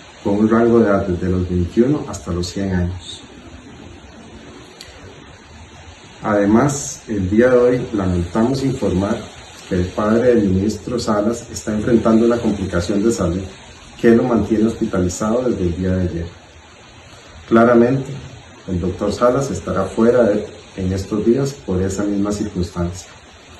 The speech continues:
Como ministerio nos hemos organizado para poder darle su espacio en medio de esta situación tan dolorosa y continuar atendiendo la emergencia.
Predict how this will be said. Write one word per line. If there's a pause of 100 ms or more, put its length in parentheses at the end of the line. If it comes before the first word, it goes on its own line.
(160)
Como
ministerio
nos
hemos
organizado (340)
para
poder
darle
su
espacio
en
medio
de
esta
situación
tan
dolorosa (240)
y
continuar
atendiendo
la
emergencia.